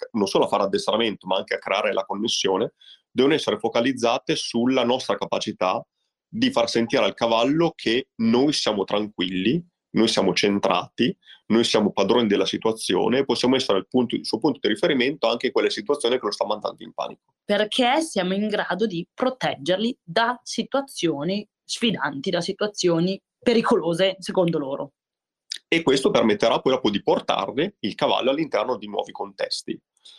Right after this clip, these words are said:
Speaker 2: E questo vi, ve lo ritroverete in sella, sempre.
Speaker 1: Sì, ass-, assolutamente. Sì.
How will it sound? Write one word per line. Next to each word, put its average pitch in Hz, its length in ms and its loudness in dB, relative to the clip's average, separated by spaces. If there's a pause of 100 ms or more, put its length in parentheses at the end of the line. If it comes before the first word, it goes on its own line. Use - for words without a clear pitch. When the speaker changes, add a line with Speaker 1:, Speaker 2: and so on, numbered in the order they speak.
(300)
Speaker 2:
E 226 140 2
questo 214 640 -2 (580)
vi, 190 380 -2
ve 185 180 0
lo 190 120 4
ritroverete 185 580 0
in 180 120 2
sella, 143 600 -6
sempre. - 640 -6
Speaker 1:
Sì, - 240 0
ass-, 92 220 -2
assolutamente. - 800 -4 (200)
Sì. - 200 -12